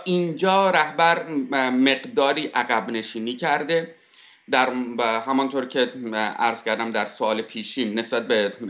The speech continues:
این صحبت‌های آقای احمدی نژاد و این اشارات خیلی مستقیم ایشون واکنشی نشون نداده و همچنین هم به نحوی ابراز کرده که، اه، می‌خواد با،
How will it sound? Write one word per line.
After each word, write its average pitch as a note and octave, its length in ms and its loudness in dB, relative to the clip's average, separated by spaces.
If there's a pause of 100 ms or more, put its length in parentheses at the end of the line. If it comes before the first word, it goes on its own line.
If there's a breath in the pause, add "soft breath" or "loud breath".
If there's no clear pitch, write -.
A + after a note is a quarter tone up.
(160)
این C3 160 2
صحبت‌های B2 560 0
آقای A2 260 2
احمدی G#2+ 400 -2
نژاد G#2 400 -2
و - 20 -4
این A2+ 260 -2
اشارات A#2 540 2
خیلی G#2 260 -4
مستقیم G#2+ 500 -2
ایشون G#2+ 360 -2
واکنشی G#2+ 540 2
نشون A2+ 400 -2
نداده E3 500 4 (480 loud breath)
و C#3 100 4
همچنین E3 640 0
هم F#3+ 380 0
به D3+ 80 2
نحوی D#3+ 840 0
ابراز C#3 540 2
کرده D3 460 -2
که، C#3+ 380 0 (340 loud breath)
اه، B2 160 4
می‌خواد C3 580 2
با، B2 440 6